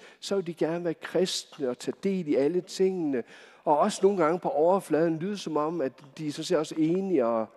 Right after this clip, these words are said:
der er nogenlunde styr på det. Men på den anden side, ja, så lever vi også i den her verden.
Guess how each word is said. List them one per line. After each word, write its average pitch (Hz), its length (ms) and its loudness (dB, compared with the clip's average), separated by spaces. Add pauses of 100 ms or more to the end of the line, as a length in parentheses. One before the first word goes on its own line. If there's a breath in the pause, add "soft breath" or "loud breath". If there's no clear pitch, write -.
(120)
der 127 60 0
er 123 40 2
nogenlunde 165 440 2
styr 190 320 -2
på 151 200 0
det. 147 140 -4 (320 loud breath)
Men 120 80 -2
på 143 100 -4
den 131 80 -10
anden 170 280 -6
side, 139 460 -2 (580 soft breath)
ja, 98 40 -6
så - 140 -8
lever 143 240 2
vi 120 100 -2
også 110 240 -4
i - 20 -10
den 110 160 -6
her 113 100 -6
verden. 90 440 -8